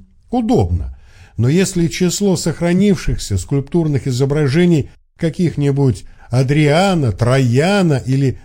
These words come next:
Галиена исчисляется едва ли не десятками, то в ранневизантийское время – их количество уменьшилось. К этому привели варварские нашествия,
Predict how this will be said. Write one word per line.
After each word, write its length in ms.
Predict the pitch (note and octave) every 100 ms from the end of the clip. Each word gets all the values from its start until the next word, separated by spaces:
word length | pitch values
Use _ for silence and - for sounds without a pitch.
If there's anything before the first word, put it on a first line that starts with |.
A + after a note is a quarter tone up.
| -
Галиена 1120 | G#2 C#3 D#3 E3 E3 E3+ B3+ C#4+ F#3+ F2+ - - _
исчисляется 920 | C3 A#2 - C#3 - E3 E3+ D#3+ -
едва 340 | E3 D#3+ D3+ E3+
ли 140 | E3+
не 180 | F3 F3
десятками, 880 | D#3 A3 - A#3+ B2+ - F2 C#2 B1 _ _ - -
то 160 | C#3
в 80 | C3+
ранневизантийское 1300 | D#3 F#3+ D#3+ D3+ D3+ C3+ D#3 C#3+ G#3 A3 - D3 C#3
время – 640 | D3 A3+ C4 F#3+ F#2+ - _ _ _
их 240 | B2+ C#3 -
количество 800 | A3+ G#3 C3 - C#3 - - G3
уменьшилось. 920 | A#3 C4 C4 D3 - F2 C#2 - - _ _ - -
К 60 | F#3+
этому 380 | A3 E3+ C3+
привели 420 | G#2 B2 C3 E3 G#3+
варварские 720 | B2+ C#3+ D3 C#3 - - D3
нашествия, 880 | C3+ D#3 - A#2 G2+ - B2 C3+